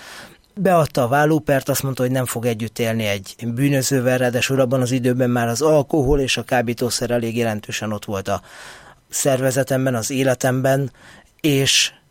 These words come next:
hát teletatováltattam magam, állarcot hordtam az emberek előtt, próbáltam keménynek látszani. Úgy éreztem, hogy akkor fogadnak el az emberek, az a társaság, az a banda, ahova én tartozom,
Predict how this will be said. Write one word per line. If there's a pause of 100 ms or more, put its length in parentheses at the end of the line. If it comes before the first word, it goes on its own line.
(160)
hát
teletatováltattam
magam,
állarcot
hordtam
az
emberek
előtt,
próbáltam
keménynek
látszani.
Úgy
éreztem,
hogy
akkor
fogadnak
el
az
emberek,
az
a
társaság,
az
a
banda,
ahova
én
tartozom,